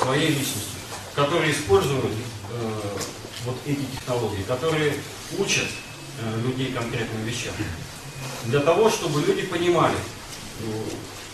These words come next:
с чем они имеют дело, где там подводные камни, в чем там кривизна, и как, используя эти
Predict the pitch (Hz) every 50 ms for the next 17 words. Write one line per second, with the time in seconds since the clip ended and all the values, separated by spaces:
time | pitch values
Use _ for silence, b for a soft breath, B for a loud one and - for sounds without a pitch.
0 | - - - - - - - - - - - - - - - - - - - -
1 | - - - - - - 101 - - - - 160 143 147 143 139 143 143 143 143
2 | 143 143 139 139 135 135 196 190 - - - - - 120 127 131 156 160 160 -
3 | - - 139 135 139 139 135 - 131 131 131 - 170 175 170 147 123 - - -
4 | 143 131 - 127 117 117 123 131 131 127 131 127 131 - - - - - - -
5 | - - 143 143 143 160 151 - - 139 - - 156 156 143 120 131 135 131 135